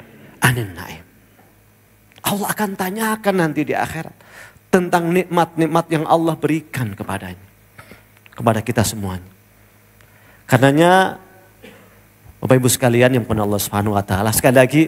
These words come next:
secara naluri manusia itu lebih suka pada hasilnya. Dalam acara seperti ini, yang dikasih penghargaan itu hasilnya. Gitu. Ada seseorang yang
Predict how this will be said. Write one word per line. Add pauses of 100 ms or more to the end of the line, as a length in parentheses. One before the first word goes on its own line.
(200)
secara
naluri (480)
manusia
itu
lebih
suka
pada
hasilnya. (220)
Dalam
acara
seperti
ini, (400)
yang
dikasih
penghargaan
itu
hasilnya. (1600)
Gitu. (2250)
Ada (140)
seseorang
yang